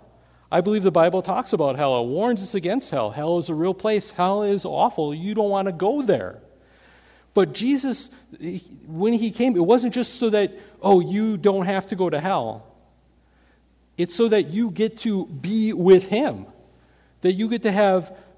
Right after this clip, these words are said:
life with him that starts now, that he changes your heart so that you realize that any treasure that this world could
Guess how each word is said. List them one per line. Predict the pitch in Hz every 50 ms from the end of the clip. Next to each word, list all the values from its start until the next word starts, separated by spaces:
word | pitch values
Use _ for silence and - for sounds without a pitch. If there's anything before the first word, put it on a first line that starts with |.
| _ - - -
life | 160 147 143 151 170 202 262 294 277 - -
with | 185 175 165 156 147
him | - 151 127 127 127
that | 139 139 -
starts | - - 196 185 175 - - - -
now, | 156 139 135 147 160 185 226 233 160 113 101 104 110 113 - - _ _ _ _ _ _ _ _ _ _ _
that | - 165
he | 180 185
changes | 180 - 214 214 220 220 208 214 170 143
your | 180 160 170
heart | 208 240 233 -
so | - 208 190
that | 160 175 165
you | 165 156 165 165
realize | 160 185 240 254 226 190 160 -
that | - 170 147 - - -
any | 175 220 277 302 262
treasure | - - - 196 180 190 220 - 240 214
that | 175 180 170 -
this | 175 156 -
world | 156 151 160 180 202 214 220 214 -
could | - 208 -